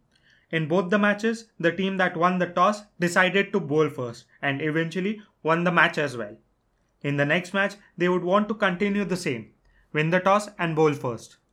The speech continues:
The team that does not win the toss will have to play better in the first innings and put forward better totals unlike the matches before. Because of their low totals,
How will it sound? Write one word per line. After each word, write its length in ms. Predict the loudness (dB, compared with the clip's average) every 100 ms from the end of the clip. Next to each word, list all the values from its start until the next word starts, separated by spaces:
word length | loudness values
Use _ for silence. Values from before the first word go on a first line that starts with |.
| _ _ _ _ _ _ _
The 140 | 0
team 260 | 0 0 2
that 220 | 0 0
does 160 | -2 0
not 180 | 0 0
win 220 | 2 2
the 100 | 2
toss 360 | 2 0 -2 -12 -2
will 120 | 2
have 220 | 2 2
to 80 | -2
play 160 | -2 -2
better 340 | 0 0 2
in 180 | 0 0
the 120 | 0
first 360 | 2 0 0 -6
innings 300 | -8 -10 -14 _ -10
and 160 | -6
put 200 | -2 -2
forward 400 | 0 0 0 0
better 260 | 0 2 -2
totals 460 | -2 -4 -4 -6 -10 _ -2
unlike 400 | 0 2 0 -2
the 80 | 2
matches 340 | 0 0 -6
before. 360 | -6 -8 -10 -12 _ _ _ _ _
Because 240 | -4 0 2
of 120 | 2
their 120 | 2
low 180 | 2 0
totals, 480 | 2 -2 -2 -4